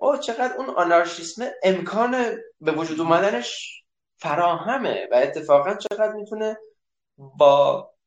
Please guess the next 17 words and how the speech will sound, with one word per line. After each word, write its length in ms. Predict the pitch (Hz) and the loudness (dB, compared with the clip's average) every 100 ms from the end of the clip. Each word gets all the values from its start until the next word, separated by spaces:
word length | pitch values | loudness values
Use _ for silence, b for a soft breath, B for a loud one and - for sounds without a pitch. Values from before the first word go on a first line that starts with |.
| _ _ | _ _
چیزی 260 | - 226 233 | -6 -4 -2
که 100 | 165 | 0
من 160 | 151 | 0
فکر 140 | 151 143 | -2 -8
می‌کردم 320 | 147 147 143 | 0 0 2
در 180 | 135 131 | 0 2
تضاد 320 | 120 127 131 | -2 0 -2
هست، 180 | 160 151 | -4 -6
یعنی 200 | 139 143 | -6 -2
با 140 | 123 | -2
کپیتالیسم 640 | 127 143 123 127 120 165 | -2 -6 -6 -4 -6 -6
که 80 | 143 | -4
من 160 | 131 143 | -4 -4
یه 60 | |
زمانی 320 | 139 123 139 151 | -2 0 0 -2
اون 160 | 147 | -4
رو 280 | 147 123 - | -4 -4 -6